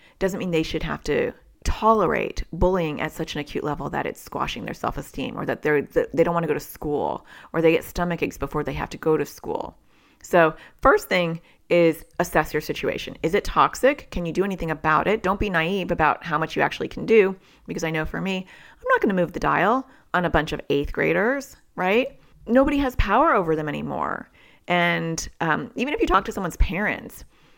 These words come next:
they're at, at, at a certain age, the foundation's poured and they are who they are a lot of times, and the parents don't even have a lot of say or impact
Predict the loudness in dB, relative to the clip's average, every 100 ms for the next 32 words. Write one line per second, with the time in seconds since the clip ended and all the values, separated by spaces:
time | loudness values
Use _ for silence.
0 | _ 0 4 4 2 2 0 0 -4 _
1 | _ -6 -2 -2 0 -2 0 0 -2 -4
2 | -4 -2 0 0 0 -4 -2 2 4 4
3 | 2 0 2 2 2 -2 0 2 4 4
4 | 0 -2 0 2 0 -2 -4 -4 -2 0
5 | 0 -4 -6 -6 -4 -4 -2 -2 -2 0
6 | -2 -4 -12 -20 -20 -20 -6 2 4 4
7 | 2 -2 -2 0 0 -4 -8